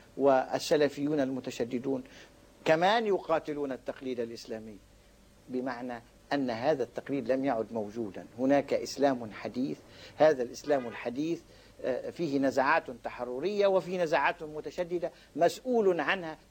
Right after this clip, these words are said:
تفسيرات الجد-، كلها تفسيرات جديدة للنصوص، ليست، أو تأويلات جديدة للنصوص وفهم جديد للنصوص في ظل الظروف الراهنة.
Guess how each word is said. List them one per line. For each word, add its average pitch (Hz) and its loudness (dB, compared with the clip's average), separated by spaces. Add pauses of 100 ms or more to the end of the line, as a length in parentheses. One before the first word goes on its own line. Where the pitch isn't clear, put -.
تفسيرات 160 0
الجد-، 139 0
كلها 165 0
تفسيرات 151 0
جديدة 139 0
للنصوص، 131 0 (720)
ليست، 165 4 (760)
أو 180 4
تأويلات 175 2
جديدة 156 0
للنصوص 160 -2
وفهم 175 2
جديد 165 -2
للنصوص 165 -4
في 185 2
ظل 180 4
الظروف 160 2
الراهنة. 127 0